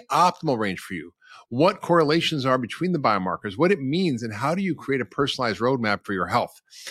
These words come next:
In this series, we're gonna be diving into a whole set of lab tests you might not have heard about and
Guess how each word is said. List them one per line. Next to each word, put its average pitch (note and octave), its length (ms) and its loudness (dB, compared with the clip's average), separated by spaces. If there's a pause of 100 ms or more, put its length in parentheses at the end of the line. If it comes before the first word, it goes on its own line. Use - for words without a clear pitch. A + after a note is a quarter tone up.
(100)
In C#3+ 80 0
this F3+ 180 6
series, F3 300 4
we're D3+ 60 0
gonna D#3+ 100 0
be C3 100 2
diving B2+ 380 2
into A#2+ 320 -4 (380)
a G2+ 60 -4
whole G#3 360 0
set D#3+ 220 2
of A#2+ 180 -4
lab B2+ 220 0
tests - 220 -4
you C#3 60 -2
might D#3 220 0
not G#3+ 140 0
have C3 80 -2
heard F#3 160 0
about A2 260 4 (520)
and D3+ 440 2